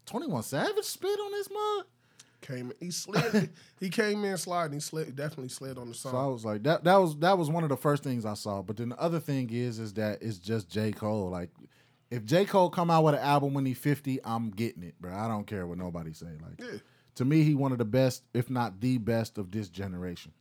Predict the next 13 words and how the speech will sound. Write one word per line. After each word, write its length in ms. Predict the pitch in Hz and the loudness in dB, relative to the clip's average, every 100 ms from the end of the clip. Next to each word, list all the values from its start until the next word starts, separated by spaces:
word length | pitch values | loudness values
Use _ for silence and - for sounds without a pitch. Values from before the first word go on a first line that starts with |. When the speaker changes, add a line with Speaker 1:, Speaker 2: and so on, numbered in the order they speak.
| _ | _
Speaker 1:
To 100 | - | -6
Speaker 2:
Yeah. 60 | 98 | -6
Speaker 1:
me. 160 | 123 - _ _ 147 | -6 -10 _ _ -12
Speaker 2:
Yeah. 160 | 135 143 _ _ _ _ _ _ | -12 -12 _ _ _ _ _ _
Uh, 320 | 175 175 160 160 165 _ _ _ _ _ _ | -4 -2 -2 -6 -12 _ _ _ _ _ _
Speaker 1:
Put 100 | 135 | -4
Speaker 2:
I, 160 | 151 95 | -4 -4
Speaker 1:
that 100 | 87 | -6
out 200 | 82 - | -10 -14
there. 160 | 78 - _ _ _ _ | -20 -20 _ _ _ _
Speaker 2:
I 180 | 147 151 | -6 -4
agree. 340 | 127 123 127 127 | -6 -8 -10 -6
I, 220 | 113 165 | -6 -6